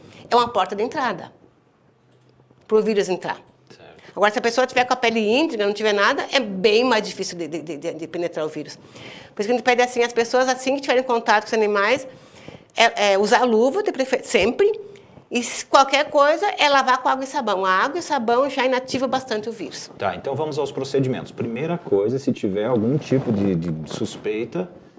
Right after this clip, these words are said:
Speaker 2: se tiver contato com a saliva do animal, lavar
Speaker 1: Ah.
Speaker 2: com água e sabão.
Speaker 1: Uhum. Lavar mais de uma vez.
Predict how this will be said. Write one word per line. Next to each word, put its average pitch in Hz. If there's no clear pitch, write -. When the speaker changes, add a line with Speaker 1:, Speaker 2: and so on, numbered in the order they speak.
Speaker 2:
se -
tiver 98
contato 107
com 120
a -
saliva 98
do 95
animal, 107
lavar 123
Speaker 1:
Ah. 160
Speaker 2:
com 139
água 131
e -
sabão. -
Speaker 1:
Uhum. 226
Lavar 190
mais 240
de 370
uma 440
vez. -